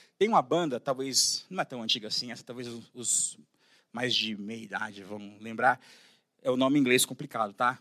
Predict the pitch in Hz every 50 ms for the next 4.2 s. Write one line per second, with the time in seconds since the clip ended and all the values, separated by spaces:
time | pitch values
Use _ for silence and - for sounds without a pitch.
0 | _ - - 127 120 120 120 107 - - - - - - - 208 208 - - -
1 | - _ - 147 156 170 - - - 131 143 156 160 139 127 113 107 104 98 -
2 | - - - - _ _ _ _ _ _ _ _ _ _ _ _ _ _ _ _
3 | _ _ _ _ - 117 110 113 117 117 113 107 110 107 107 98 101 - - 127
4 | - - - -